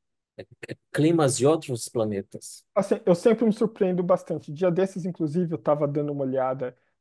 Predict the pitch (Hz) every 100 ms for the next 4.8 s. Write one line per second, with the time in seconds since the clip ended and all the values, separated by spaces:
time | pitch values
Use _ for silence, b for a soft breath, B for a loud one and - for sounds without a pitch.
0 | _ 135 127 120 117 - - - _ _
1 | _ _ _ _ _ _ 143 165 160 -
2 | 247 _ _ _ _ _ _ _ _ 147
3 | 143 165 - _ _ _ _ - 123 131
4 | 117 - 139 120 127 117 104